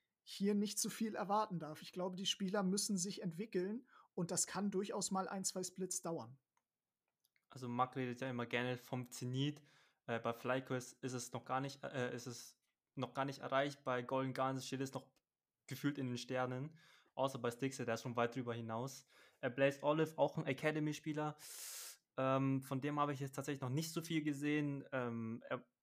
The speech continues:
Speaker 2: war zwar die ganze Zeit, ähm, im Schatten von Bergson, wie ich mal meine, also bei, er war bei T S M Academy eine ganz große Zeit und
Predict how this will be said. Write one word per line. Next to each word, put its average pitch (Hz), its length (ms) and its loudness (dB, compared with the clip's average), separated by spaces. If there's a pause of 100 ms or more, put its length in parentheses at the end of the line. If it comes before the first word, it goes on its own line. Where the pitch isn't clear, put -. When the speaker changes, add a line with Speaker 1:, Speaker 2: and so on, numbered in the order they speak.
(640)
Speaker 2:
war 123 340 8
zwar 143 240 2
die 139 120 0
ganze 139 240 0
Zeit, 135 360 0
ähm, 117 460 -2
im 139 160 0
Schatten 139 360 0
von 123 480 -2
Bergson, 151 380 0
wie 147 40 -2
ich 147 60 -8
mal 147 60 -8
meine, 139 220 -2
also 113 100 -8
bei, 117 120 -6
er 113 180 -4
war 113 120 -4
bei 110 120 -4
T 123 140 -4
S 120 100 -6
M 139 100 -2
Academy 135 400 -2
eine 131 160 -6 (380)
ganz 135 200 -2
große 131 260 -4
Zeit 131 300 -2 (680)
und 123 920 2